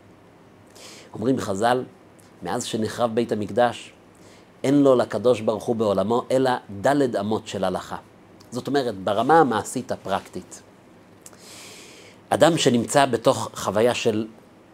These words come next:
עולם מלשון העלם, של בלבלה וסחרחורת, והוא עומד להחליט החלטה, וכל דבר בעולם, כל דבר שאני ארים עכשיו,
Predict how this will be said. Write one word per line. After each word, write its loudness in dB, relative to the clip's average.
עולם 6
מלשון -2
העלם, -2
של -6
בלבלה 4
וסחרחורת, -6
והוא 4
עומד 6
להחליט 4
החלטה, 2
וכל 0
דבר 4
בעולם, 4
כל 0
דבר 8
שאני 4
ארים 6
עכשיו, 0